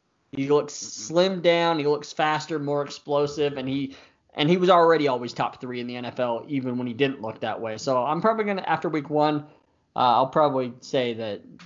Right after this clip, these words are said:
Speaker 2: Zeke leads it. Uh, let's move on to the next one. My Jacksonville Jaguars coming off the upset win, heading down to Nashville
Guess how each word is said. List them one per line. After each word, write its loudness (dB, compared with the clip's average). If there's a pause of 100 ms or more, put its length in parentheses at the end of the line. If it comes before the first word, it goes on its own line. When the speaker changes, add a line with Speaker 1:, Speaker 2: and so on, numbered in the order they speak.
Speaker 2:
Zeke -10
leads -8
it. -12 (260)
Uh, 6
let's 4
move 2
on 4
to 4
the 2
next 0
one. 2 (120)
My 4
Jacksonville 2
Jaguars 0
coming -2
off -4
the -8
upset -6
win, -8 (480)
heading 4
down 2
to -4
Nashville -2